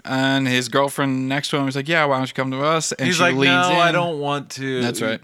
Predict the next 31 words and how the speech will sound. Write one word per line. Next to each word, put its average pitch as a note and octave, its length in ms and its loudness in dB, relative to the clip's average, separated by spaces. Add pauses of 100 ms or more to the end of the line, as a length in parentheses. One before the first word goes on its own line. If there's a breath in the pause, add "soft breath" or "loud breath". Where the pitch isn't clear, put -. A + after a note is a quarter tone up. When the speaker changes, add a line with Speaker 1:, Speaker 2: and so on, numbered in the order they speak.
Speaker 2:
I C3+ 140 0
don't D3 140 -2
want C3+ 200 -4
to." C3 200 -6 (300 loud breath)
She's G#3+ 140 -16
like, - 20 -8
"Oh, B3 160 0
come A3+ 200 -8
on. D3 520 -2 (180)
It'll F3 80 -4
Speaker 1:
It'll C#3+ 100 2
Speaker 2:
be D3 100 2
Speaker 1:
be C3+ 40 0
fun, C3+ 440 0
Speaker 2:
fun." B2 60 -4
Speaker 1:
yeah. A2+ 140 -6 (180)
Speaker 2:
And C3 120 -6
then B2 100 0
she B2 160 -8
turns A#2 420 -4
and A2 120 -10
you G#2+ 100 -8
see G#2+ 240 -10
a - 140 -8
white F2+ 340 -8
rabbit D#2 400 -14
tattooed F#2 400 -14
on F2 120 -10
her E2 100 -14
shoulder. D#2 480 -16
Speaker 1:
Yep. B2+ 280 -4